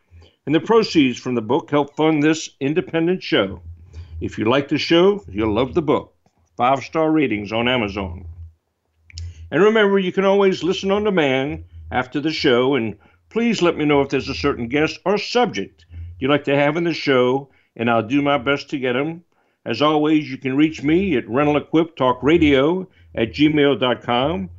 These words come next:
or you can call or text me anytime at five oh four, six one five, zero five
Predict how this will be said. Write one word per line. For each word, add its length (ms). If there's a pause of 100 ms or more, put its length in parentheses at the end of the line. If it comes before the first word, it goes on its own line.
(220)
or 80
you 160
can 200
call 420
or 160
text 400
me 160
anytime 640 (440)
at 160
five 240
oh 140
four, 560 (320)
six 380
one 200
five, 540 (400)
zero 340
five 600